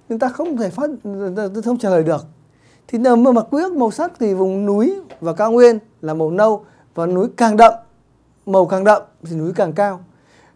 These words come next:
Vùng, ờ, đồng bằng là màu xanh, và vùng đồng cỏ là cái màu vàng.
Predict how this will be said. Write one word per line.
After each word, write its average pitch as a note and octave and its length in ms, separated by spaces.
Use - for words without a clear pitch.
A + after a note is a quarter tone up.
Vùng, G3+ 300
ờ, F#3+ 320
đồng G#3 160
bằng G#3 320
là E3 100
màu F3 160
xanh, A#3 260
và F#3 80
vùng G3 160
đồng G3 180
cỏ G3+ 300
là D#3+ 140
cái F#3 160
màu F3+ 80
vàng. F3 280